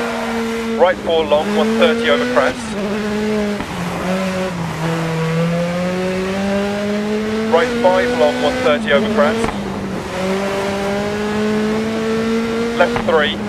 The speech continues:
into left two long. And left four. Into right four long, tightens to three. Left six sixty. Right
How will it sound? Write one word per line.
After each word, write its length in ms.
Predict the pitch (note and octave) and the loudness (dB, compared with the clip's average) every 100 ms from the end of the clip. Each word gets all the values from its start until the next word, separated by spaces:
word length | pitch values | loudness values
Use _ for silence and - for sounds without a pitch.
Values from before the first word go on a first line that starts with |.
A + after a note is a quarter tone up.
| G#3 | -2
into 320 | G#3+ G#3+ G#3+ F#3+ | -2 0 0 2
left 220 | F3+ F#3 G3+ | 2 0 0
two 160 | F3+ D#3+ | 0 4
long. 260 | C#3+ C3+ G#3+ - - G3+ G3+ G3 G3 G3+ G3+ G3 G3 G3 G#3 G#3 G#3+ A3 A3+ A#3 A#3 A#3+ B3 B3 B3+ D3 | 2 2 -2 -8 -8 -6 -4 -4 -4 -2 -2 -2 -2 -2 -2 -2 -2 -2 -2 -2 -2 -2 -2 -2 0 0
And 220 | D#3 - | 0 0
left 300 | - - - | 0 2 2
four. 260 | E3 D3 E3 G3 - - - E3+ E3 F3+ G3 F#3+ F#3 F3+ F#3+ F#3+ G3+ G#3 A3 A3+ A#3 A#3+ B3 C4 C4 C4 A#3+ A3 G3+ | 2 2 0 -2 -4 -4 -4 -2 -2 -2 -4 -4 -4 -4 -2 -2 -2 -2 -2 0 -2 -2 -2 -4 -4 -4 -4 -2 0
Into 320 | G#3+ G#3+ F#3+ A3 | 0 2 2 4
right 200 | G3 A3+ A#3 | 4 4 2
four 180 | A#3+ A#3+ | 2 2
long, 160 | A#3+ B3 B3 | 4 2 2
tightens 340 | B3+ B3+ A#3+ A3+ | 2 0 0 -4
to 80 | G3 G#3 | -2 0
three. 260 | A3 G#3+ G#3+ G#3 F3 E3 E3 E3+ E3+ | 2 2 0 -2 -4 -4 -4 -4 0
Left 160 | E3+ E3 E3 | 0 0 0
six 160 | F3 E3+ - F3 | 0 0 0 0
sixty. 400 | F3 F3+ E3 F#3 F#3+ G3 G3 G3+ G3+ F#3+ E3+ E3+ E3+ F#3 F#3 F3+ E3+ E3+ E3 E3 E3+ F3 F3+ F3+ F#3 F#3+ G3 | 0 0 -2 -2 -2 -4 -2 -2 -2 -2 -4 -4 -4 -4 -4 -2 -2 -2 -2 0 0 0 0 0 0 0 2
Right 160 | F3 | 2